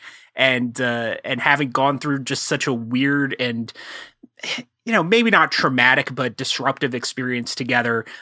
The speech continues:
uh, getting on board with this weird show and sort of reevaluating their own lives and now moving to another state to, to put it on and all the weirdness that, that comes with living in Las Vegas. So,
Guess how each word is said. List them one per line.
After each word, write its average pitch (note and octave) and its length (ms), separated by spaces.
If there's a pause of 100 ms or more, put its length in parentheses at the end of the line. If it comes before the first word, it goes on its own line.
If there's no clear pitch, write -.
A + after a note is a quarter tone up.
(100)
uh, A#2 320 (300)
getting E3 240
on D3+ 200
board C#3 180
with C#3 120
this - 180
weird C3+ 400
show C3 480
and A#2+ 260
sort C3 220
of A2+ 80
reevaluating B2+ 800
their A#2+ 160
own B2 180
lives A#2 560
and B2 240
now B2 420
moving C#3 380
to C3+ 200
another B2+ 300
state C3+ 380
to, A#2+ 280
to C3 100
put C3 200
it B2 120
on B2 180
and B2 100
all B2+ 140
the B2 60
weirdness B2 540
that, B2 260 (480)
that B2+ 180
comes C3+ 260
with B2 160
living C3 260
in A#2+ 100
Las A#2 240
Vegas. B2 400
So, B2 340